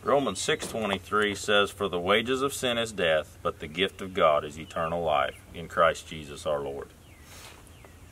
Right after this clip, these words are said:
You know, and, and then we move on here in Ephesians, in Ephesians five to, to verse number eight. <clears throat> And verse eight says that we are called to be the light of Jesus to everyone.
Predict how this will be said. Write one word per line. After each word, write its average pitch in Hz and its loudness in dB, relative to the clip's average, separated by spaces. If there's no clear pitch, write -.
You 110 0
know, 123 6
and, 117 4
and 117 2
then 147 4
we 135 4
move 123 2
on 135 6
here 113 0
in 104 0
Ephesians, 98 -4
in 107 -2
Ephesians 104 -4
five 113 6
to, 80 -2
to - -6
verse 107 0
number 95 -2
eight. 101 0
<clears throat> - -8
And 113 0
verse 120 2
eight 139 4
says 104 0
that 87 -4
we 117 0
are 123 4
called 104 4
to 95 -8
be 90 -4
the 85 -4
light 90 4
of 95 -4
Jesus 85 -8
to - -8
everyone. 71 -6